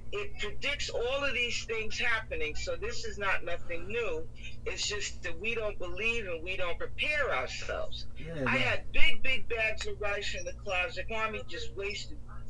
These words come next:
Speaker 1: at least two whole bags just cooking rice,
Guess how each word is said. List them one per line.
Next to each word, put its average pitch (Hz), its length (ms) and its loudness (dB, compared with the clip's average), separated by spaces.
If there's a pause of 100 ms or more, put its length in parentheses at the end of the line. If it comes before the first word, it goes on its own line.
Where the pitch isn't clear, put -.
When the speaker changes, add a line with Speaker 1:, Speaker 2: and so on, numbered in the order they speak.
(180)
Speaker 1:
at 196 140 -2
least - 360 -4
two 302 100 -2
whole 254 360 -2
bags 190 600 -2
just - 300 -4 (420)
cooking 494 540 -4 (300)
rice, 277 420 -2